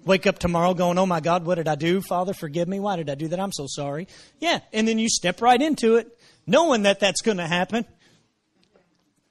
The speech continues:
Yeah, see, ask yourself why sometimes. Why, why am I going to this college? Why am I taking these kind of classes? Why am I doing this? Why am I working for this person? Why? I'll tell you how you know.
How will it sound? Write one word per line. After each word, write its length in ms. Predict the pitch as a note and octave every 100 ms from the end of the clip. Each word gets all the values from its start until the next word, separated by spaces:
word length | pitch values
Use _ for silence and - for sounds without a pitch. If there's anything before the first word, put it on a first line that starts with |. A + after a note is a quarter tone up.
| _ _ _ _
Yeah, 280 | A3+ F4+ B2+
see, 260 | - - A3
ask 240 | A3 A3
yourself 340 | A#3 - A#3+ -
why 220 | A3+ B3 -
sometimes. 560 | D3+ A2+ - A2+ A2 - _ _ _
Why, 220 | A#3+ G3 -
why 240 | G#3+ E4
am 100 | E4
I 80 | A3
going 280 | G#3+ G#3+ G3
to 40 |
this 220 | F3 G3+
college? 480 | - B2+ A#2 A#2+ - _ _ -
Why 140 | A#3
am 80 | A3
I 60 |
taking 280 | G#3+ G#3 G3+
these 140 | F#3+ -
kind 180 | F#3+
of 60 | F#3
classes? 560 | G3 B3 A#3+ - - - _ _ _ -
Why 160 | F3+
am 100 | G3
I 60 | G3+
doing 300 | G#3 C#4+ -
this? 260 | - - -
Why 120 | - A3
am 120 | A3
I 40 |
working 340 | A3 A#3+ F#3+ D3+
for 160 | E3
this 160 | E3+ -
person? 400 | F#3+ G3+ - - _ _ _ _ _ _ _
Why? 260 | C#3 G#3+ - _ _ _ _ _ _ _ _ _ _ _ _ _ _ _ _ _ -
I'll 100 | G3+
tell 220 | A3+ A#3
you 80 | D#3+
how 80 | D3+
you 160 | B2+
know. 320 | B2+ C#3+ A2+